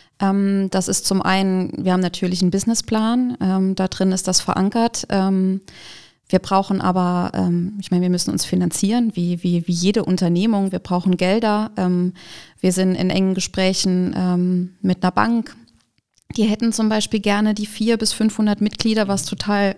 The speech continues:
verständlich ist als, als Sicherheit, dass genügend Leute an diese Idee glauben.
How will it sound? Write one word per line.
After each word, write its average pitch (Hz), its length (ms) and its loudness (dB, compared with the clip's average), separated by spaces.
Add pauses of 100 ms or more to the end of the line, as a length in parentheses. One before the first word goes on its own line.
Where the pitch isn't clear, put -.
(220)
verständlich 247 520 0
ist - 180 -6
als, 190 240 -2
als 190 180 -2
Sicherheit, 185 520 0
dass 190 200 -4 (300)
genügend 226 340 0
Leute 214 300 0
an 202 100 0
diese 190 220 -2
Idee 185 260 0
glauben. 202 560 -2